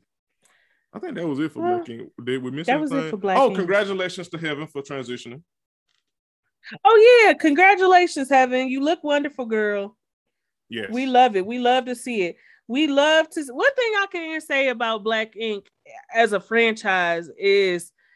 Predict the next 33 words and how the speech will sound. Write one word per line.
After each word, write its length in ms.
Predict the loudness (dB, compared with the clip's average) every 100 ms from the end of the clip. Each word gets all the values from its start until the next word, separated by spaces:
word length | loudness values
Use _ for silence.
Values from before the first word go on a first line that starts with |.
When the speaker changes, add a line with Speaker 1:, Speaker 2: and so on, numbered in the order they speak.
| _ _
Speaker 2:
they 680 | -4 0 2 2 -2 -4 -8
do 240 | -8 -6
not 280 | -2 -2 -2
make 220 | -2 -4
a 60 | -4
mockery 680 | -6 -6 -6 -10 -10 -12 -6
out 180 | -2 -2
of 140 | -2
the 120 | -4 -2
L 180 | -2
G 120 | -4 -8
B 160 | -12
T 180 | -12 -16
Q 220 | -10 -4
I 120 | -2 -2
A 120 | -4
community. 600 | -8 -12 -12 -14 -20 -20 _ _ _ _
Speaker 1:
Right. 320 | -14 -12 -12 -14 -14
Speaker 2:
We 220 | -6 0
have 180 | 0 0
seen 440 | -2 -2 0 -2
phenomenal 800 | -4 -4 -2 -2 -2 -2 -2 -2 -2
artists, 720 | 0 0 0 0 -2 -10 -20 _ _ -8
um, 320 | -6 -4 -4
who 140 | -6
were 180 | -4 -4
in 160 | -4 -6
the 60 | -8
community 480 | -8 -6 -6 -8
come 260 | -6 -6 -6
through 180 | -8 -6
Black 340 | -2 -2 -2
Ink, 260 | -6 -8